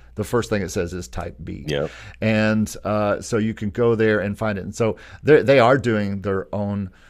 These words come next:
Speaker 1: Instagram and all that kind of stuff. And it's all geared towards, "Here's my newest beat,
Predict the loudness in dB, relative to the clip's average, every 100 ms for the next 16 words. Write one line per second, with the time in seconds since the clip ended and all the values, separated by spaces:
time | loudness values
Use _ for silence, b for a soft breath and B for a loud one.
0 | b b b _ _ -2 -2 -2 0 2
1 | 2 0 -2 -4 0 0 0 -2 -6 -4
2 | -6 -4 -4 -4 -2 2 4 2 0 -2
3 | -2 -4 -6 -8 -10 -8 -8 -8 -10 -10
4 | -8 -8